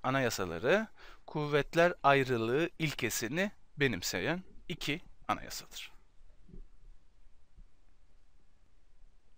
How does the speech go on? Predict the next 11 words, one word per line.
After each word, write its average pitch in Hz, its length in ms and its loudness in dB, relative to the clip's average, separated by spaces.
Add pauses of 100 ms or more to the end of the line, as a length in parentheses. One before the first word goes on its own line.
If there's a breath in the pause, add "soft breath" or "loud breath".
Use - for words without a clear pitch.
(260)
Şimdi 123 220 -4
bir 127 100 -4
başka 98 320 -2 (300)
soru. - 260 -10 (760 loud breath)
Meclisin 160 500 2
hükümeti 151 520 -4
denetleyip 131 500 -2
düşürebildiği, 113 640 -4 (560)
yargının 131 520 4
bağımsız 113 420 -2
olduğu 78 400 -6